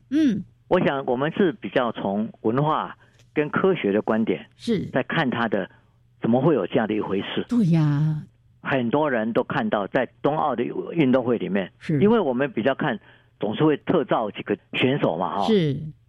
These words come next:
Speaker 2: 那你忽然发现，哎，有意无意之中发现，运动员很多有刺青的，
Speaker 1: 真的。
Speaker 2: 在各个不同的地点。
Speaker 1: 是。
Speaker 2: 而且那个刺青，手背、内侧、胫后、肋骨边，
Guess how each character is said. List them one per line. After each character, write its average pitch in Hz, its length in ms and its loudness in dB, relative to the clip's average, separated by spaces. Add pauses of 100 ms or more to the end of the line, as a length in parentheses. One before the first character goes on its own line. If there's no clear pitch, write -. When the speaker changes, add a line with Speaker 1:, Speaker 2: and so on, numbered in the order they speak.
(120)
Speaker 2:
那 226 80 2
你 165 100 2
忽 190 160 0
然 160 200 0
发 165 180 0
现， 139 260 -2 (300)
哎， 294 260 2 (300)
有 156 180 4
意 226 100 4
无 190 280 6
意 185 100 4
之 160 140 -4
中 175 200 0
发 160 160 0
现， 135 240 -2 (460)
运 220 220 4
动 180 160 2
员 123 180 -2
很 98 100 -4
多 147 160 2
有 107 140 0
刺 - 240 0 (100)
青 123 180 -2
的， 113 60 -6 (320)
Speaker 1:
真 151 280 4
的。 151 120 2
Speaker 2:
在 139 80 4
各 123 140 2
个 160 100 0
不 143 140 0
同 120 140 -2
的 117 80 -2
地 202 180 2
点。 90 240 -4 (140)
Speaker 1:
是。 147 360 0
Speaker 2:
而 180 120 2
且 156 120 0
那 180 120 0
个 180 100 2
刺 208 240 0
青， 165 320 0 (600)
手 120 180 2
背、 180 340 0 (100)
内 208 200 2
侧、 156 340 0 (240)
胫 196 260 2
后、 156 300 0 (500)
肋 196 300 0
骨 110 280 -2
边， 170 360 0